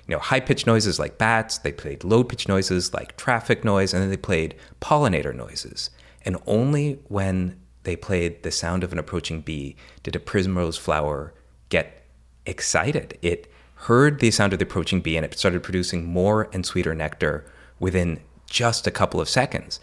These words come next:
And actually, the same lab then did the inverse, and they listened to plants as they stressed them out, in this case, tobacco plants and tomato plants. And it turns out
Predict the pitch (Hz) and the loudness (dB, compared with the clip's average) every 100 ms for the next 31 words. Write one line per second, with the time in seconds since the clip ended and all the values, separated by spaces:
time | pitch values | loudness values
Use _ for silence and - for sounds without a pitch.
0 | - - 120 127 101 - 143 110 98 127 | -8 0 4 4 4 6 6 6 6 6
1 | 113 80 - - 104 95 104 85 87 - | 4 0 -6 0 2 4 2 0 -2 6
2 | 156 156 82 82 - - - 104 92 85 | 6 8 4 4 -2 -12 -2 4 4 6
3 | 151 - 151 95 - 80 - 85 - - | 4 4 2 2 0 -2 0 -4 -2 -2
4 | - 98 - 95 82 90 92 95 90 92 | 2 2 4 2 0 0 -2 0 -2 -2
5 | 80 82 - - 82 80 80 - 85 110 | 0 -2 -4 -4 -4 -2 -6 -2 0 2
6 | 143 - 73 101 92 127 101 107 92 | 0 -2 -2 -2 0 0 4 4 2